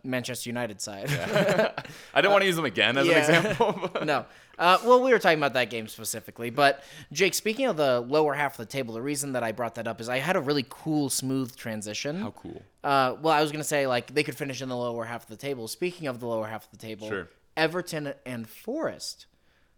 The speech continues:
Speaker 1: both recently charged with more financial fair play and sustainability
Speaker 2: Yeah.
Speaker 1: rules breaches, which could bring further points deductions.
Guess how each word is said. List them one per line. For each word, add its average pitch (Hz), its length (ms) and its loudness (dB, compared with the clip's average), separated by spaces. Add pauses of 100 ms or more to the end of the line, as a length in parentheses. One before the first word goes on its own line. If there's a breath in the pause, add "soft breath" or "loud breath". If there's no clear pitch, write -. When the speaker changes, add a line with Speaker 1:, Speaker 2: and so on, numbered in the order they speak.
(140)
Speaker 1:
both 160 380 0
recently 147 540 -4
charged 190 720 -4
with 123 240 -10
more 170 800 -2
financial 139 400 -6
fair 135 180 -6
play 131 560 -6 (300 soft breath)
and 123 100 -8
sustainability 131 1200 -2
Speaker 2:
Yeah. 87 320 2
Speaker 1:
rules 196 160 4
breaches, 123 460 -6
which 127 180 -10
could 180 160 -8
bring 139 300 -2 (540 soft breath)
further 202 420 0
points 196 380 -6
deductions. 131 540 -6